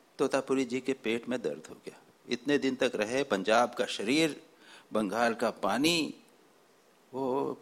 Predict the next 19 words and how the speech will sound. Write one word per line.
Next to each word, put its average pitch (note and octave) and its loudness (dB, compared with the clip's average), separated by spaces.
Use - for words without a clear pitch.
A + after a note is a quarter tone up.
पंजाब C3+ -2
का - -6
शरीर C#3 0
भी G#2 -6
जो - -10
है, F#2+ -8
वो - -4
टूटने - -4
लगा। - -12
एक C3+ 4
दिन C#3 2
जोर D#3+ 4
से C3+ -2
पेट A#2+ -2
में - -6
दर्द - -8
हुआ, - -16
पेट A2+ -4
में G#2 -4